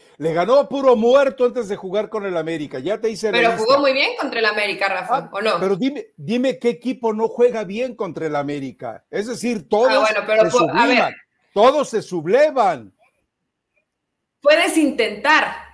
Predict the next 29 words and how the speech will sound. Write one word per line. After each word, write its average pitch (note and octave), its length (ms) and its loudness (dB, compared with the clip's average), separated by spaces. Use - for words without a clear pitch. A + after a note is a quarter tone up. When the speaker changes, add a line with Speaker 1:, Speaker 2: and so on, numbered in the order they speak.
Speaker 2:
de F#3 240 2
eso B3+ 180 0
a - 80 -4
que G#3 80 -6
te G3 100 -10
alcance, G#3+ 460 -2
todos C#4 420 2
van B3+ 140 4
a B3 60 0
intentar A3+ 500 -4
tal A3+ 160 -4
vez A3 160 -4
jugar G#3+ 260 -2
bien G3 180 -8
contra F#3+ 260 -10
el F3+ 80 -6
América. G3 640 -4
A F#3+ 100 -6
Santos, B3+ 680 0
al F#3+ 160 -6
final, C4+ 500 2
bueno, A#3 300 -2
le, A3 300 0
le G3 120 0
terminan A3 420 -4
sacando G#3+ 360 -4
el A3 120 -2
empate, G#3+ 640 -2
pero, C4 520 6